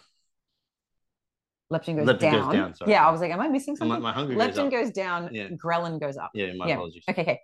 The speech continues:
Speaker 1: So this bullet point goes like this. Circulating leptin concentration falls more than fifteen percent, sorry, falls more when fifteen percent of weight loss happens rapidly um, consistent with previous evidence that leptin secretion is not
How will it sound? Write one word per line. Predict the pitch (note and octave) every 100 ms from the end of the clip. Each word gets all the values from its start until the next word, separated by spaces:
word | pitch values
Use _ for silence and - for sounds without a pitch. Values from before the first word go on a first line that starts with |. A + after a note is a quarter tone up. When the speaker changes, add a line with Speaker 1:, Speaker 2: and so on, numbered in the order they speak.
| _
Speaker 1:
So | -
this | G3+ E3+
bullet | F#3 F#3
point | - D#3+ C3+
goes | D3
like | D3
this. | C#3 -
Circulating | - - F3+ G3 G3 F#3
leptin | E3 D3 - D#3+ D#3+
concentration | D3+ C#3+ D3 - C3 - D3+ D#3+ -
falls | D#3+ D#3+ D#3+
more | E3+ C#3+
than | D3
fifteen | - - D#3 D#3 D3 D3 D3
percent, | - C#3 - D3+ - -
sorry, | F3 C#3+
falls | D#3 G3+ F#3+ F#3+
more | C#3 C3+ G3+ _ _ _
when | E3+ E3
fifteen | - G3 F#3+ F3 F3
percent | E3 - D#3+
of | C#3+
weight | C#3 C#3+ -
loss | C#3+ -
happens | D3+ C#3 C#3
rapidly | C3 C#3 - - A3+ F4 _ _ _ _ _ -
um, | D3+ D3 C#3+ C#3 C#3 -
consistent | - D#3+ D#3+ D3+ D3
with | -
previous | C#3+ C3 C#3 -
evidence | C#3 C#3 C3 B2+ - - _ -
that | C#3+
leptin | C#3 D3+ - D#3 C#3+
secretion | D3 - C3+ C3+ C3
is | C#3
not | D3+